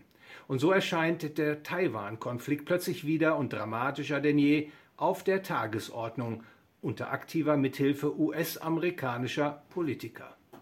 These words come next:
Eine Neuordnung der Machtverhältnisse auf der Welt ist geschichtlich gesehen zwar nichts Außergewöhnliches,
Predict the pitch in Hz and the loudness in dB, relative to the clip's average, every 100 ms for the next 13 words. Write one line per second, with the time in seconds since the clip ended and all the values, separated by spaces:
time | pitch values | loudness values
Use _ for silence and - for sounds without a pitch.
0 | _ _ _ _ - - - - - 147 | _ _ _ _ -20 -20 -20 -20 -6 2
1 | 156 156 190 180 180 185 180 175 151 180 | 4 6 6 4 0 0 0 2 2 0
2 | - - 113 110 123 117 - 117 - 110 | -4 -6 -4 -2 -4 -4 -6 -8 -6 -2
3 | 123 139 151 151 135 - - 139 - 202 | 2 2 2 -2 -4 -6 -6 -6 -4 -6
4 | - 123 - 135 95 120 123 151 165 - | -6 -10 -6 -4 -2 0 2 0 -2 -12
5 | _ _ - 120 101 82 123 110 - - | _ _ -10 -8 -8 -10 -8 -8 -10 -14
6 | - 175 196 131 104 95 98 92 - 101 | 0 2 2 0 0 -2 -2 -4 -12 -14
7 | - | -16